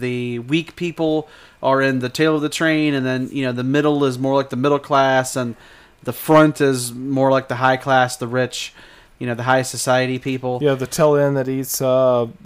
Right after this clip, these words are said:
Speaker 2: um, cockroach candy bars or whatever,
Speaker 1: <laughs>
Speaker 2: basically.
Speaker 1: The, the protein blocks. If you, if, if, uh,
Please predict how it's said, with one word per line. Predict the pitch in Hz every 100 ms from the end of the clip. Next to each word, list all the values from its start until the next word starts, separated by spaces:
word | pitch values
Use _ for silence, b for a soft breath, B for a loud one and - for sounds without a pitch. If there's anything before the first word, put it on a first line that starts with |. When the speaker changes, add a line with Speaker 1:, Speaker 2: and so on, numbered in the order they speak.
| -
Speaker 2:
um, | - 120 117 110 110 107 107 120 131 - _ -
cockroach | 180 127 - 143 127 -
candy | 151 135 135
bars | 135 131 127 127 127
or | 131 127
whatever, | 127 127 127 123
Speaker 1:
<laughs> | 165 -
Speaker 2:
basically. | 370 330 240 185 127 160 160 139
Speaker 1:
The, | 151
the | 135 139
protein | 131 147 147 147 147
blocks. | 139 139 143 143 - - B B B B 139 B B B B B B B _ -
If | 196
you, | 254
if, | 247 247 240
if, | 240 196
uh, | 214